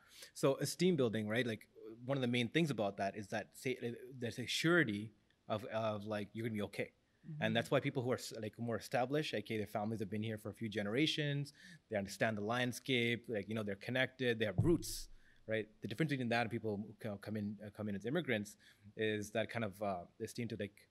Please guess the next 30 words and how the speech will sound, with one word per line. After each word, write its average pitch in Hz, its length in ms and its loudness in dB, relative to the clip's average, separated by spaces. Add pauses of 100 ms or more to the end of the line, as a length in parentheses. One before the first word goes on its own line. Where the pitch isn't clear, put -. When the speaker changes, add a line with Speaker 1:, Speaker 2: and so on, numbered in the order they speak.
(540)
Speaker 1:
"This 135 180 0
belong-, 127 320 2
land 120 240 2
belongs 110 260 0
to 104 80 -8
me 107 160 -2
as 92 180 -6
well," 107 260 -4 (220)
right? 160 120 -10
Speaker 2:
Yeah. 151 140 -10 (400)
Speaker 1:
Anyways, 131 460 4
um, 120 240 0 (640)
like, 120 140 -2
this 147 120 4
ties 175 240 6
back 147 240 6
into, 135 240 2
like, 110 240 2
a, 110 280 -4
a - 20 -6
solution. 117 480 -4
So 101 220 -2
have 135 160 0
you 180 80 0
been 180 100 -2
following 165 360 0
Andrew 117 240 -2
Yang 104 400 -2
from 113 140 -6
the, 95 300 -2